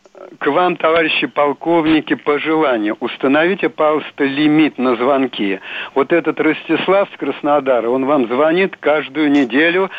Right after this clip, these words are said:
а иногда один раз, два раза в неделю. А я к вам с апреля, только сейчас сумел дозвониться. Все время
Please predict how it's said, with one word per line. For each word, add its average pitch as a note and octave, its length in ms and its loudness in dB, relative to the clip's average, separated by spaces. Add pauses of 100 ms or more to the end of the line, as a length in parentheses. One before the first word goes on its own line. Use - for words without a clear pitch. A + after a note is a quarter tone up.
(160)
а C3 160 2
иногда C#3 640 0
один C#3+ 380 0
раз, D3+ 220 2
два B2 340 0
раза C3 280 -2
в A#2 120 -6
неделю. G#2+ 500 -6 (180)
А B2+ 160 2
я F3+ 200 2
к - 100 -8
вам C3+ 320 0
с - 60 -2
апреля, D3 720 0
только C3 260 -2
сейчас E3+ 300 0 (100)
сумел C3+ 360 0
дозвониться. A#2 920 -2 (460)
Все C#3+ 160 2
время E3+ 260 0